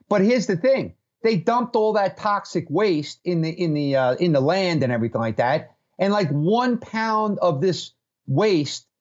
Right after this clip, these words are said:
like, one pound of meth can produce, like, five pounds of toxic waste. So that's, like, two thousand pounds of toxic waste. We don't hear all the, like,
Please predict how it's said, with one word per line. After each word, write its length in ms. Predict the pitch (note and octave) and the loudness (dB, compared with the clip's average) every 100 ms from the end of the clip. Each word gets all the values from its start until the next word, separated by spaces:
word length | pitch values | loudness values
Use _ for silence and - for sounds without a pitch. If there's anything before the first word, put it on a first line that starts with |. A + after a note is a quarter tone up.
| _ - | _ -4
like, 240 | E3 E3 | -2 0
one 200 | F3 A3+ | 0 -2
pound 280 | F#3 A3+ G#3+ | -2 -2 0
of 80 | F#3+ | 0
meth 280 | G#3 F#3+ - | 0 0 -2
can 140 | F3 | -2
produce, 380 | E3+ D3 G3 - | 0 0 0 0
like, 220 | D3 - | -2 0
five 300 | F#3 F#3 F#3 | 0 0 -2
pounds 380 | - F3+ F3+ E3 | -4 -2 -2 -2
of 120 | - | -4
toxic 460 | - F3 E3+ D3 E3 | -2 -2 -2 -6 -2
waste. 440 | G3 B2+ - - _ _ _ - | -2 -2 -8 -20 _ _ _ -4
So 120 | G#3+ | 0
that's, 160 | C4 | 2
like, 200 | D#4 A#3 | 2 0
two 200 | - B3+ | 0 0
thousand 480 | A#3+ B3 A#3 G3+ G#3 | 2 2 2 0 -2
pounds 320 | E3+ G#3+ G#3+ | -2 -2 -2
of 80 | F3+ | -2
toxic 420 | E3+ G#3+ G#3+ F#3+ | -2 -4 -4 -4
waste. 320 | F#3+ B3+ - - _ _ | 0 0 0 -8 _ _
We 120 | A#3 | 0
don't 160 | C#4+ C4 | 2 2
hear 280 | G#3+ A#3+ A#3+ | 2 2 2
all 180 | A3+ | 2
the, 120 | F#3+ G3 | 2 0
like, 380 | F#3 F3 D#3+ | 2 0 -2